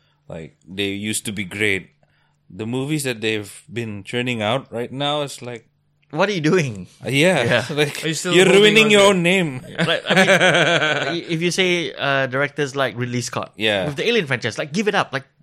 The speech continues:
Speaker 2: pass, pass it on to someone else to do another Alien movie.
Speaker 1: Yeah.
Speaker 2: Like, your, your time is done.
Speaker 1: You're
Speaker 3: Yeah.
Speaker 1: just
Speaker 3: Move
Speaker 1: be a
Speaker 3: to
Speaker 1: producer.
Speaker 3: producing.
Speaker 1: Yeah,
Speaker 3: Go
Speaker 1: exactly.
Speaker 3: to producing. Produce it. Go.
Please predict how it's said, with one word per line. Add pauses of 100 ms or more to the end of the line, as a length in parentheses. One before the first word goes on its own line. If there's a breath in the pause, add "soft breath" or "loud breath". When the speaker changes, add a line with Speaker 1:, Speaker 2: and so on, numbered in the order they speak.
(140)
Speaker 2:
pass,
pass
it
on
to
someone
else (480 loud breath)
to
do
another
Alien
movie.
Speaker 1:
Yeah.
Speaker 2:
Like,
your,
your
time
is
done.
Speaker 1:
You're (100)
Speaker 3:
Yeah.
Speaker 1:
just
Speaker 3:
Move
Speaker 1:
be
a
Speaker 3:
to
Speaker 1:
producer.
Speaker 3:
producing.
Speaker 1:
Yeah, (120)
Speaker 3:
Go
Speaker 1:
exactly.
Speaker 3:
to
producing. (420)
Produce
it.
Go.